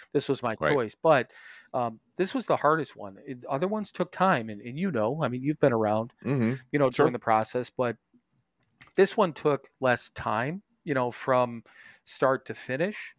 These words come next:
Speaker 1: you know, than some of the other ones. But man,
Speaker 2: Mm-hmm.
Speaker 1: this was the hardest one. And, and I think I told you the other day, Mike, that,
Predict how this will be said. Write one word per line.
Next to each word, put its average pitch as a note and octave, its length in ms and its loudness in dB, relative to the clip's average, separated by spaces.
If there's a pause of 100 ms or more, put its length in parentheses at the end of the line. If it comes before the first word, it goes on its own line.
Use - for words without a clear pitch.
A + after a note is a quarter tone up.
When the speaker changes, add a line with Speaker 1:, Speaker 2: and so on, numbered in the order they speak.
(100)
Speaker 1:
you C#3+ 100 0
know, C#3+ 120 2
than D3 140 -8
some D#3+ 180 -2
of D#3 60 -4
the D3 100 -2
other D3+ 160 -4
ones. F3+ 400 -8
But B2+ 260 4 (500)
man, G2+ 140 8
Speaker 2:
Mm-hmm. - 20 8
Speaker 1:
this - 140 2
was A#3+ 120 -2
the C3+ 100 2
hardest D3+ 360 -2
one. G#2 280 -8
And, C#3+ 340 2
and C3+ 140 0
I B2+ 40 2
think E3 180 0
I D3 80 2
told C#3 280 2
you C#3+ 100 0
the D3+ 140 2
other A2+ 140 2
day, C3 200 2
Mike, A2 340 -2
that, A2+ 200 -2